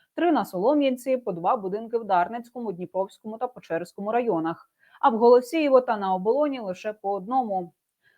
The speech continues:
Це канал Телеграф. Мене звати Яна Порхун. Не забувайте про підписки та вподобайки. До зустрічі. В Україні за рік суттєво зросла вартість деяких комунальних послуг, констатує видання Telegraph.ua.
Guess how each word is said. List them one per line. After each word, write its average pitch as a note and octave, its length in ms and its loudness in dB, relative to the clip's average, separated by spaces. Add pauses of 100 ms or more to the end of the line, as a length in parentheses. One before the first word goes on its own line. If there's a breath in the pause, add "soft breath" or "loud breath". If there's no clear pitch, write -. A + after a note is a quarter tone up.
(140)
Це F4+ 160 2
канал D4 420 4
Телеграф. D#4+ 440 6
Мене A#3 220 2
звати F#3+ 280 -2
Яна C4+ 360 -2
Порхун. D4 380 -2
Не D4 120 2
забувайте A3 640 0
про D4+ 180 -2
підписки - 580 -8
та F3 100 -6
вподобайки. G#3+ 800 2 (300)
До F#3+ 200 0
зустрічі. F#3+ 720 0 (760)
В B3 80 6
Україні F#4 540 8
за C#4 160 10
рік F4 220 6
суттєво D4 580 4
зросла C4 340 6
вартість C4+ 500 6
деяких A#3+ 440 12
комунальних C4 560 2
послуг, E4+ 540 0
констатує B3+ 680 6
видання A#3 540 4
Telegraph.ua. E3+ 840 2